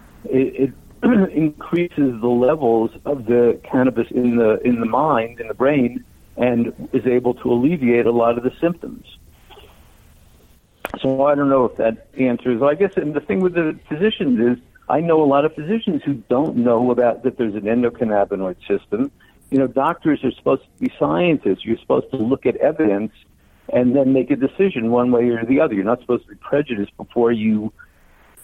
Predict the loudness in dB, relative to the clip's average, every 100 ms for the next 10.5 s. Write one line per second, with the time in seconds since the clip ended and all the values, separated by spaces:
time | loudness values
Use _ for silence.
0 | -18 -2 2 2 2 -2 -2 0 -2 0
1 | 2 2 0 -2 -4 -4 -6 -6 -12 _
2 | -14 -6 -2 -2 -2 0 2 2 2 2
3 | 0 2 0 0 0 2 2 0 -4 -2
4 | -4 -4 -4 -2 -2 0 -2 -2 -2 0
5 | 2 0 -4 _ _ _ _ -12 -4 0
6 | 0 2 0 -2 -12 0 0 0 -4 -18
7 | -8 0 0 0 -4 -2 0 2 2 0
8 | -2 -6 -10 -2 0 2 0 2 0 -2
9 | 0 -2 0 0 0 -2 -2 -2 0 -2
10 | -4 -2 -2 -2